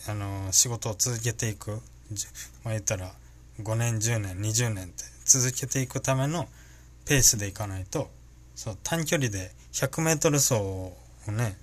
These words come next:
ずっとやってたら無理じゃないですか。絶対体壊すんで。そう。っていうのをお伝えして、「まあ、そうですよね」って言って、なんか、上司もそれに早く気づいてほしいっ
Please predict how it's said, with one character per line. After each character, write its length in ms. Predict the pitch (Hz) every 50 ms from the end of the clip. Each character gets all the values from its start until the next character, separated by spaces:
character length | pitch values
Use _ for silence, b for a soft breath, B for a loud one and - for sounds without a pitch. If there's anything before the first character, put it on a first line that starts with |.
| - - - - - - - -
ず 100 | 117 127
っ 40 | 131
と 120 | - -
や 80 | 107 101
っ 20 |
て 140 | - - 104
た 140 | - 107 95
ら 100 | 92 95
無 180 | 98 107 120
理 120 | 143 156 139
じ 100 | 131 123
ゃ 40 | 107
な 80 | 101
い 20 | 95
で 60 | 92
す 120 | - - -
か。 100 | - 95 - - - -
絶 220 | 110 107 113 117 -
対 180 | - 151 139
体 360 | 135 - - 139 135 127 131 127
壊 240 | - - 131 127
す 180 | 120 - - -
ん 120 | 95 92
で。 220 | 92 95 92 90 - - B B B B B B B B B B B B
そ 140 | - 131 117
う。 40 | 104
っ 840 | - - - - - - - - - - - - - - - - -
て 100 | - 165
い 20 |
う 40 | 151
の 160 | 147 123 104
を 40 | 101
お 40 | 95
伝 300 | - - - - 113 107
え 60 | 98
し 120 | - -
て、 280 | - - 113 104 95 95 - - -
「ま 60 | -
あ、 20 | 98
そ 240 | - - 135 127 127
う 40 |
で 80 | 123 139
す 200 | 131 - - -
よ 100 | 123 110 107
ね」 260 | 107 110 113 117 117
っ 20 | 113
て 240 | - - - - 101 - - - -
言 80 | 98
っ 40 | 92
て、 40 | 92 - - - 113
な 140 | 113 110 110
ん 40 |
か、 260 | - - 98 92 92 - B B B B B B B B B B B -
上 280 | 110 101 131 139 143
司 160 | 135 - -
も 100 | 123 113
そ 160 | 107 - - 127
れ 120 | 131 131
に 120 | 131 123
早 220 | 110 117 135 139 135
く 100 | - -
気 140 | - - 131
づ 180 | 120 120 127 135
い 60 | 127
て 120 | - 127
ほ 140 | 110 117 120
し 360 | - - - - 131 123 113
い 20 |
っ 60 | 95